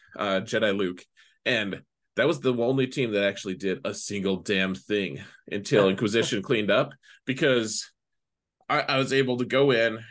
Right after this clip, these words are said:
Speaker 1: and, like, Cal got his kill.
Speaker 2: Yeah.
Speaker 1: And, and then I got wiped out, but hey, awesome. Like, we killed,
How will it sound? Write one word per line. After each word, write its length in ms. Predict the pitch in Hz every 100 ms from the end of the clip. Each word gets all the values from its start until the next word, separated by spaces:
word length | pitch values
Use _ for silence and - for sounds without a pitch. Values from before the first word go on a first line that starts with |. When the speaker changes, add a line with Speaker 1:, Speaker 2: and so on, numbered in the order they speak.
| 135 120
Speaker 1:
and, 400 | 113 107 104 95
like, 220 | 104 98
Cal 480 | - 139 139 117 104
got 240 | 113 87
his 240 | 127 151 -
kill. 520 | - 113 135 196 190 _ _ _ _ _
Speaker 2:
Yeah. 200 | 139 143 135
Speaker 1:
And, 140 | 139 -
and 120 | 120
then 160 | 165 196
I 60 |
got 240 | 120 104 87
wiped 300 | 107 107 101
out, 240 | 82 90
but 160 | 110 175
hey, 260 | 107 80 - _ _ _ _ _ _ _ -
awesome. 440 | 139 143 98 78
Like, 160 | 80 92
we 100 | 104
killed, 380 | 95 120 107